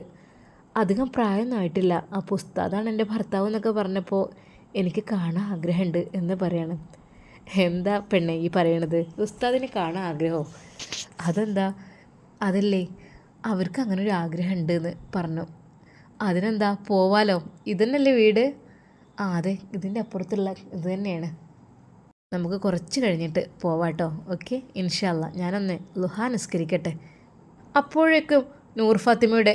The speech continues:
മമ്മ അവർക്കുള്ള ചായയും കടിയും എല്ലാം അവിടെ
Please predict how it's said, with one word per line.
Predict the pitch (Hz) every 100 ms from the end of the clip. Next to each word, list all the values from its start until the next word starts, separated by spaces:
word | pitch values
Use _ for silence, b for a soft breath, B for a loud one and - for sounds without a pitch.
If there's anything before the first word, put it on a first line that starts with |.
| -
മമ്മ | 208 196 185 196 196 - -
അവർക്കുള്ള | 196 208 202 214 196 190
ചായയും | - 185 170 190 196
കടിയും | 185 170 180 180 - -
എല്ലാം | 220 226 269 262
അവിടെ | 233 180 180